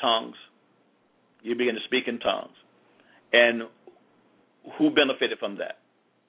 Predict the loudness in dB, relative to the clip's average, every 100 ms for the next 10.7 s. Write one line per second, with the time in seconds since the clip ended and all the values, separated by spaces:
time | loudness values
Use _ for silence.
0 | _ _ _ _ _ _ _ _ _ _
1 | _ _ _ _ -6 -2 0 0 0 0
2 | 0 -2 -2 -6 -6 -6 -6 -10 _ _
3 | _ _ _ _ -6 -4 -4 0 2 2
4 | -2 _ _ -20 -20 -6 -2 2 4 4
5 | 4 4 4 2 -2 -2 -4 -2 -2 -4
6 | -2 -2 -2 -6 -10 _ _ _ _ _
7 | _ _ _ _ _ _ 0 0 0 -6
8 | 2 2 2 -4 2 2 0 -8 -18 -20
9 | _ _ _ _ _ -12 -4 0 0 -2
10 | -6 -6 -4 -4 -2 -4 -12